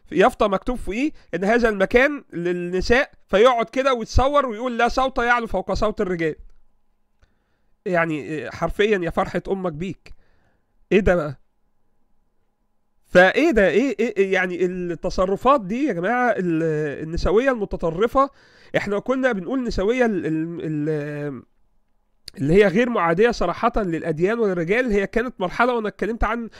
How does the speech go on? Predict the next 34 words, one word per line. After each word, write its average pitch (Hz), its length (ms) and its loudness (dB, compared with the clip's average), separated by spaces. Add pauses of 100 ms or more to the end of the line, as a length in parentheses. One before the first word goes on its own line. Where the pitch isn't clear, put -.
(180)
عن 156 100 2
الكلام 214 260 0
ده 240 100 2
في - 100 -6
الكتاب 196 320 -2
الاسلام 202 280 -4
طوبيا، 233 280 0
ان 190 120 -6
هذه 233 240 0
كانت 233 220 -2
مرحله 214 340 2
ماضيه. 180 420 2
المرحله 175 440 -2
اللي 214 140 -4
احنا 220 200 -8
فيها 233 220 -6
حاليا 202 320 -2
هي 202 160 -2
نسويه 185 360 0
متطرفه. 190 680 -6 (600)
انت 160 180 6
بتتكلم 226 500 2
على 240 200 2
عداء 185 580 -2
للرجال، 190 540 -2
عد-، 170 300 -2
آه، 170 320 2
وتأليه 185 680 0
للأ-، 208 260 -4
للنساء 175 560 -2
بشكل، 185 500 -2 (300)
بشكل 233 460 -2
جنوني. 196 580 -4 (1300)
فيمكن، 185 1400 4